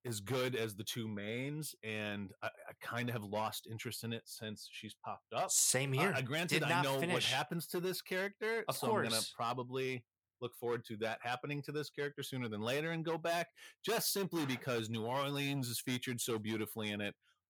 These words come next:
Speaker 1: Um, and it is rich and actually takes new angles on the Interview that weren't taken in the film,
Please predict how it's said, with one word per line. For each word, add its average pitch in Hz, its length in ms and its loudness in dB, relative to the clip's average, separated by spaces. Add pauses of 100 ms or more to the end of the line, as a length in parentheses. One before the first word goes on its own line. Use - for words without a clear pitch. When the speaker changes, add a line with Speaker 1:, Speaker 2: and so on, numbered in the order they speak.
Speaker 1:
Um, 104 540 0
and 147 120 0
it 190 100 0
is 202 200 0
rich 156 800 0
and 143 360 2 (480)
actually 151 400 0
takes 147 360 -2
new 135 300 2
angles 123 380 2
on 113 140 2
the 117 100 -2
Interview 104 500 0 (440)
that 104 180 0
weren't 127 260 0
taken 117 300 0
in 98 100 -2
the 90 60 -4
film, 87 480 -6